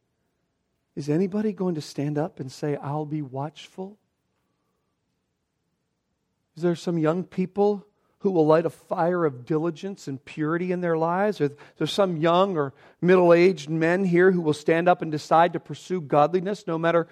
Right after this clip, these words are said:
come what may? Are there some wil-, women who will be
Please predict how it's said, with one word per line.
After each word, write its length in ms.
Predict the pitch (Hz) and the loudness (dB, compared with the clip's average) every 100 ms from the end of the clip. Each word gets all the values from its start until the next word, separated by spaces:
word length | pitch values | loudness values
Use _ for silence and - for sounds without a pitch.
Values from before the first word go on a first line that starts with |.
| - - _ | -12 -20 _
come 240 | - 175 | 0 2
what 180 | 175 165 | 2 2
may? 240 | 160 147 185 | 2 2 4
Are 60 | |
there 100 | 170 | 2
some 300 | 160 196 190 | 0 0 0
wil-, 220 | 151 170 | 2 4
women 500 | 196 208 180 196 208 | 2 0 2 2 2
who 120 | 208 180 | 2 2
will 160 | 165 | 2
be 280 | 156 185 185 | 2 0 -2